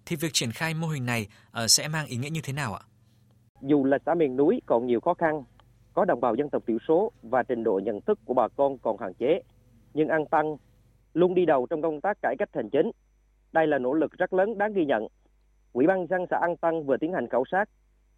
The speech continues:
Speaker 2: đánh giá sự hài lòng về chất lượng phục vụ của bộ phận tiếp nhận và trả kết quả trả trong quý một năm hai nghìn không trăm hai mươi hai. À, kết quả này cho thấy tỷ lệ hài lòng của công dân đến thực hiện thủ tục hành chính đạt một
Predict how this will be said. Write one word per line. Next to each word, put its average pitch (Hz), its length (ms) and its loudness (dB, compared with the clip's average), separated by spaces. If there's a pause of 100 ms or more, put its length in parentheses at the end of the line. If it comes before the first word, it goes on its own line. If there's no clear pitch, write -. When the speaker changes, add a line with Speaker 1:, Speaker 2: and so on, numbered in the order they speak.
Speaker 2:
đánh 180 200 2
giá 214 240 4
sự 127 140 0
hài 127 180 4
lòng 127 300 2
về 127 200 0
chất 196 200 -6
lượng 120 240 4
phục 123 160 0
vụ 110 320 2
của 139 100 -2
bộ 127 120 4
phận 101 200 0
tiếp - 200 -2
nhận 123 180 0 (180)
và 117 220 -2
trả 104 160 0
kết 185 160 0
quả 110 240 0 (240)
trả 131 260 2
trong 151 140 -2
quý 170 60 0
một 139 260 0
năm 143 100 -4
hai 147 80 -4
nghìn 127 160 -4
không 131 140 -6
trăm 135 160 -2
hai 143 100 -4
mươi 139 100 -2
hai. 139 260 2 (500)
À, 123 120 0 (160)
kết 202 120 -4
quả 156 140 2
này 165 240 2
cho 170 100 -2
thấy 170 320 0 (300)
tỷ 160 120 0
lệ 147 240 4
hài 143 140 2
lòng 135 240 2
của 131 100 0
công 147 260 -2
dân 165 300 2
đến 180 200 -4
thực - 160 -6
hiện 110 140 -2
thủ 147 100 -4
tục 135 200 -4
hành 113 160 -4
chính 151 280 -4
đạt 135 200 0
một 165 100 -4